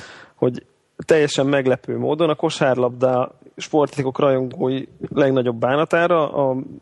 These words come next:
gyakorlatilag már készen levő, tehát szerintem kilencvenkilenc százalékos állapotban levő N B A Elite, a korábbi nevén N B A Live, ö, idei részét egyszerűen lelőtték. Ugye, <clears throat> azt hiszem, hogy talán ez vagy az előző, vagy az, az előtti adásba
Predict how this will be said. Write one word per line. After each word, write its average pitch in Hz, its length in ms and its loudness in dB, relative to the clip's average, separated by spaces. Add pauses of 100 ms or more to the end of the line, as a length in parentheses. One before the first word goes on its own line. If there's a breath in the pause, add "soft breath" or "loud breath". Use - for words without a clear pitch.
(340)
gyakorlatilag 131 680 0 (220)
már 139 420 0 (180)
készen 151 500 2
levő, 120 400 0
tehát 131 200 0
szerintem 131 260 0
kilencvenkilenc 127 760 0
százalékos 123 360 -2
állapotban 131 400 0
levő 131 260 2 (160)
N 143 100 0
B 127 120 -4
A 131 200 0
Elite, 127 360 -2 (600 loud breath)
a 127 240 0
korábbi 127 400 0
nevén 127 400 0
N 131 60 -4
B 123 40 -10
A 120 320 2
Live, 120 180 -2 (260)
ö, 123 380 -2 (140)
idei 123 540 2
részét 160 800 0
egyszerűen 135 440 0
lelőtték. 135 540 -2
Ugye, 156 160 2
<clears throat> 135 120 -6
azt 190 220 2
hiszem, 165 200 0
hogy 165 100 2
talán 165 220 0
ez 151 140 0
vagy 160 160 0
az 143 100 2
előző, 160 320 2
vagy 160 160 0
az, 165 100 2
az 160 80 2
előtti 135 340 0
adásba 127 500 2